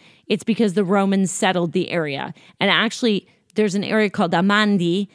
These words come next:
The vinos de Amandi were shipped to Rome along with lampreys that were fished out of the Minho River. And they were served at the table of the emperor. The Latin was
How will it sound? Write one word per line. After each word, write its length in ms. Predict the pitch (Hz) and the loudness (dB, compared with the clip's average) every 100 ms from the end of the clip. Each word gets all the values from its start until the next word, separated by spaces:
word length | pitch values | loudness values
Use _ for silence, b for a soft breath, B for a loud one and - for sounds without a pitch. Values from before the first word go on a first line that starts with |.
| b | b
The 240 | 175 160 196 | -6 -2 0
vinos 340 | 202 254 240 | 2 2 0
de 100 | 220 | 0
Amandi 760 | 190 180 208 247 220 190 185 - | 0 2 2 2 2 0 -2 -2
were 180 | 185 185 | -2 -2
shipped 460 | - - 302 - | -4 -4 -4 -2
to 140 | - 220 | -2 0
Rome 480 | 208 214 180 180 - | 0 0 0 -2 -2
along 340 | 190 180 196 | 0 2 0
with 160 | 185 180 | 0 0
lampreys 680 | 175 190 208 233 254 285 226 | 0 2 0 0 0 0 -2
that 140 | - | -2
were 180 | 196 185 | -2 -2
fished 320 | - 208 - | -2 -4 0
out 160 | 196 185 | -2 0
of 120 | 165 | -2
the 220 | 180 180 | 0 2
Minho 360 | 175 196 185 165 | 2 0 0 -2
River. 480 | 170 131 147 160 b - | -4 -4 -6 -8 b -2
And 360 | 185 170 175 - | 0 2 0 -4
they 160 | 180 190 | -2 -2
were 80 | 175 | -2
served 320 | 220 202 165 | 0 0 0
at 100 | 180 | -4
the 80 | 175 | -4
table 380 | - 190 170 165 | -2 -2 -2 -2
of 180 | 175 | -4
the 120 | 160 - | -4 -4
emperor. 440 | 170 151 - - _ _ | -6 -8 -12 -14 _ _
The 120 | 208 | -2
Latin 600 | 202 220 247 - 220 202 | 0 2 2 0 0 2
was 420 | 196 180 175 170 | 2 2 0 -2